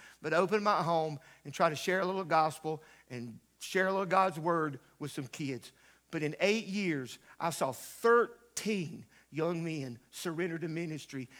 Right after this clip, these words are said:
and they're all over the country preaching the gospel. I did nothing.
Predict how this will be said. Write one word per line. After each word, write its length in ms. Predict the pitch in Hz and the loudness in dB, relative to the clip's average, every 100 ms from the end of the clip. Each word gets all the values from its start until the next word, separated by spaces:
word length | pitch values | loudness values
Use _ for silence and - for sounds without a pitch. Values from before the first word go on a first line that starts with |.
| - | -12
and 80 | 135 | -6
they're 100 | 127 | -4
all 460 | - 165 190 202 196 | 2 6 8 6 4
over 160 | 196 | 0
the 80 | 175 | -4
country 440 | - 170 139 147 139 - - | -2 -2 -2 -8 -10 -12 -16
preaching 580 | - 196 185 196 180 175 - - | -4 -2 -2 -4 -4 -4 -12 -8
the 100 | 135 | -4
gospel. 640 | 135 170 151 - - 113 113 - _ - - - | 0 0 0 -6 -12 -16 -16 -20 _ -20 -20 -8
I 220 | - 202 262 | 4 6 6
did 300 | 277 240 180 | 4 2 0
nothing. 580 | 208 247 247 175 127 | 2 2 2 -2 -6